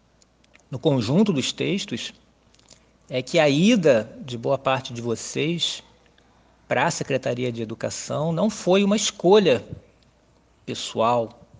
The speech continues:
profissional, mas sim uma consequência de remanejamentos, né?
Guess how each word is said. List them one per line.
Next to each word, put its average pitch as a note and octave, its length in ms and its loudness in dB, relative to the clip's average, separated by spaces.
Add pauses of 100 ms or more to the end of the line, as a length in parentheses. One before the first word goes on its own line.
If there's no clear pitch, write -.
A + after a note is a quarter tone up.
(100)
profissional, A2 840 -8 (460)
mas B2+ 160 -4
sim F#3 120 -4
uma G#3+ 120 2
consequência A3+ 800 0
de F#3 100 -2
remanejamentos, F3+ 1300 0 (800)
né? D3 340 -4